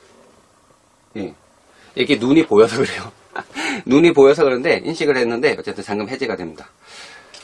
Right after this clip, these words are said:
예, 이런 걸 보면 이게 보통 우리나라 여학생들 누가 댓글에 달아놨더라고요.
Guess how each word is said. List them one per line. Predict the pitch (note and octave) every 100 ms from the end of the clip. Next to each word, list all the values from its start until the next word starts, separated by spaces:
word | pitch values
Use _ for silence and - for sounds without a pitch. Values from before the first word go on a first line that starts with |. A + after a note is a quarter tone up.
| - D3
예, |
이런 | B2+ - G#3+
걸 | G#3
보면 | E3+ E3+ G#3+ B2+ F2 - _ -
이게 | D#3 F3 - - _ - _ -
보통 | E3+ - G#3 G3 F3+ - -
우리나라 | B2+ D#3 E3 D#3+ D3+
여학생들 | A2+ C3+ D#3 C#3+ C3+ A#2+ -
누가 | C#3 B2+
댓글에 | G#2+ B2 A2+
달아놨더라고요. | - G#2+ G#2 F#2+ - F#2 E2 D#2